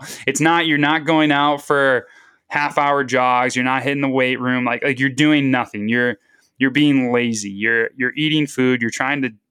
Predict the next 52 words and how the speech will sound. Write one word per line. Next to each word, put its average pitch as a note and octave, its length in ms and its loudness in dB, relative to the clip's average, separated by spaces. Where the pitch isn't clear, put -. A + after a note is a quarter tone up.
gain C3 220 0
some C#3 220 -2
weight." B2 260 0
And C3 320 -6
the B2+ 120 2
idea D3+ 320 0
with C#4 140 -2
that G3+ 220 0
is C#3+ 100 -2
kind D#3+ 180 -2
of C#3 80 -2
a, C3+ 100 0
it's A#2+ 140 -6
like D3+ 140 2
a, B2+ 180 -2
it's - 120 -10
like D#3 140 0
a - 40 -4
Sabbath. A2+ 580 -2
You, A#2+ 180 -2
you B2 220 -4
have D#3+ 360 -2
to C#3 80 -4
give C3+ 340 -4
your C3+ 120 -2
body A#2 380 -2
rest A2+ 560 -4
to C#3 80 2
be D3+ 240 0
able F3+ 260 2
to D3+ 140 -2
then C3+ 400 0
handle D3 380 0
all A#2+ 200 2
the A#2+ 100 -6
training A#2+ 300 -2
that A2 80 -4
you're A2+ 100 -4
gonna A2+ 140 -4
be G#2+ 80 -10
doing A2+ 220 -4
this G#2+ 180 -6
next G#2 280 -4
year. A2+ 140 -6
So - 180 -2
this A3 280 0
year, A3 120 0
I, D3 320 -2
I - 20 -4
think F#3+ 180 -4
it E3+ 60 2
was, C#3 200 0